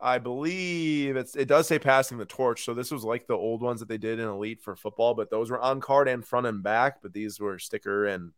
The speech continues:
and horizontal and different. Either way, Curry, Ray Allen on the same card. Uh, two best shooters of all time, two of the best shooters of all time, whatever you wanna say.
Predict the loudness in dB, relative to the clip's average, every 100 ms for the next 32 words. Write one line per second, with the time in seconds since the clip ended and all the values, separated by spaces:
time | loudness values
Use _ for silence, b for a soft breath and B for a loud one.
0 | _ -18 -12 -12 -10 -12 -10 -10 -10 -8
1 | -4 -4 _ _ 8 12 12 12 6 -4
2 | 2 6 6 4 0 _ 4 6 6 4
3 | 2 -4 0 2 0 -2 _ _ _ _
4 | _ -2 0 0 2 4 4 4 2 4
5 | 4 4 0 -2 -6 -6 -4 -4 0 -2
6 | -2 -4 -2 -2 -2 -2 -2 -2